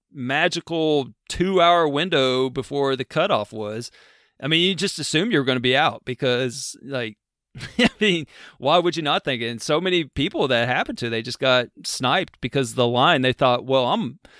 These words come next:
you know, seven thousand above the line. I don't have to worry." Nope, you do. Like, you have to stay up and monitor it until it's over.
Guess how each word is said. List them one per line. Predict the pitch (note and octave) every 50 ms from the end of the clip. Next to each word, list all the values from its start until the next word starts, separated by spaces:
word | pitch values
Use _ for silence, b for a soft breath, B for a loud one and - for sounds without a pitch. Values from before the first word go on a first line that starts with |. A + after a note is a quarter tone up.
| B B B B
you | C#3+
know, | C#3+ D3 D3 C#3
seven | - - E3+ E3 E3+ E3+ D#3+ -
thousand | E3 D3+ E3+ E3+ D#3+ D3+ E3
above | D3 D3+ E3+ E3+
the | D3 D#3
line. | C3+ C3+ D#3+ G3+ G3+ D#3 C3
I | C3 D#3
don't | G3+ E3+
have | C#3 -
to | - A#2
worry." | A#2 A#2 A#2 B2 C#3+ D#3+ C#3+ -
Nope, | G#2 G2+ B2+ D#3 G3+ A#3 - _ _
you | - A#2+ D#3 G3+
do. | F#3 A#3+ C4+ C4+ F3 A#2 - _ - -
Like, | A2 A#2 B2+ B2+ C3 C3 -
you | - C#3 C#3+ F#3 F#3 E3
have | D#3+ E3 F#3+ F#3+ - - -
to | F3 D#3 D#3 D#3+ D#3 D3+
stay | - - - D3+ D#3+ F#3 F3 D#3
up | D#3+ D#3+ D#3 C#3+ C3 - - A#2+
and | C3 C3+ C#3 C3+
monitor | C3+ C#3 D3 F3+ G3+ E3+ C3 - - A#2+ A2+ A2+ A2+ A2
it | B2 - - _
until | A2+ C3+ C3+ C3 - D3 C#3+ C3+ C3
it's | C#3 D3+ - D#3
over. | B2+ C#3+ G3+ F3+ - A#2 G#2 G#2